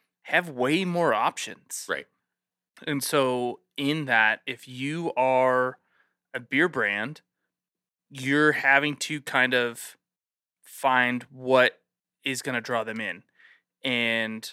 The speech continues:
Speaker 1: like we've talked about before, anybody who poo-pooed the idea of a hazy
Speaker 2: Oh, right.
Speaker 1: are now full on board.
Speaker 2: Yep.
Speaker 1: They're in the hazy game and they're doing it.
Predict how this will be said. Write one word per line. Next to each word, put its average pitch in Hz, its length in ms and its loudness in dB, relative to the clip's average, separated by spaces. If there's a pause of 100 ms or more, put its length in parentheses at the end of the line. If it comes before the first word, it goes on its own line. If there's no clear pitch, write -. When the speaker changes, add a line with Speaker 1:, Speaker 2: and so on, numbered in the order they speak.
(140)
Speaker 1:
like 123 120 -10
we've 123 100 -16
talked 127 180 2
about 123 180 -4
before, 156 220 0
anybody 127 340 0
who 127 420 -4 (360)
poo-pooed 151 420 -6
the 147 140 4
idea 135 460 2
of 131 300 -2
a 127 80 -2
hazy 131 500 -6 (320)
Speaker 2:
Oh, - 240 -10
right. 98 260 -6
Speaker 1:
are 127 140 6
now 135 380 8
full 151 440 2
on 156 200 4
board. 139 380 2
Speaker 2:
Yep. - 100 -20
Speaker 1:
They're 131 240 4
in 143 180 0
the 143 80 2
hazy 139 320 0
game 110 300 -4
and 113 100 -4
they're 123 80 2
doing 143 320 -2
it. 101 160 -6